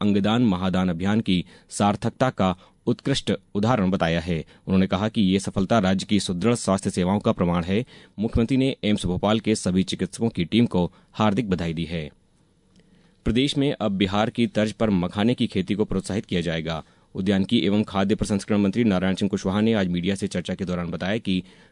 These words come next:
नर्मदापुरम, बालाघाट, छिंदवाड़ा और सिवनी जिलों में मखाना खेती के विस्तार के लिए पायलट प्रोजेक्ट प्रारंभ किया जा रहा है। उन्होंने किसानों से इस योजना से जुड़ने की अपील की।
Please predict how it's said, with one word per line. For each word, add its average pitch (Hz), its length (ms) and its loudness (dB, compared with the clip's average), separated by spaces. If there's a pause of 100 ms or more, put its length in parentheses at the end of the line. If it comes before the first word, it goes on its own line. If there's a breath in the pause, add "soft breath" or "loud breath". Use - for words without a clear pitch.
नर्मदापुरम, 101 680 2
बालाघाट, 90 500 0
छिंदवाड़ा 92 440 2
और 92 360 0 (280 loud breath)
सिवनी 127 360 0
जिलों 101 220 -2
में 104 140 2
मखाना 98 520 0
खेती 95 260 -4
के 101 120 0
विस्तार 92 340 0
के 101 140 -2
लिए 87 260 0 (320 loud breath)
पायलट 113 420 2
प्रोजेक्ट 104 400 -2
प्रारंभ 110 340 0
किया 92 180 0
जा 82 140 -2
रहा 85 200 -4
है। 80 220 -6 (340 loud breath)
उन्होंने 95 240 0
किसानों 98 360 2
से 110 200 2 (120)
इस - 180 -2
योजना 85 300 0
से 110 120 -2
जुड़ने 87 240 0
की 85 100 -4
अपील 85 220 -4
की। 82 260 -2